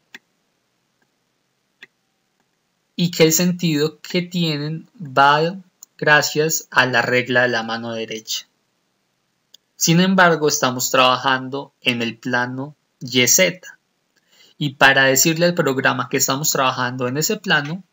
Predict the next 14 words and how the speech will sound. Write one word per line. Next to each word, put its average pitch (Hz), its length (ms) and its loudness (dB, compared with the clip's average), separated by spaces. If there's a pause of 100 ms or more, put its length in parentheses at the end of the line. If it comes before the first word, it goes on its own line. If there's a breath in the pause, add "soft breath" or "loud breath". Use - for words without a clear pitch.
(680)
vamos 139 720 -2 (260)
a 131 160 4
la 127 140 2
pestaña 131 580 0
Analyze, 160 920 0 (760)
Set - 500 2
Active 151 520 -2
Degrees 135 480 -4
of 175 160 -2
Freedom 151 600 -6 (1200)
y 165 80 -2
le 180 120 2
damos 156 480 4
clic 165 440 -4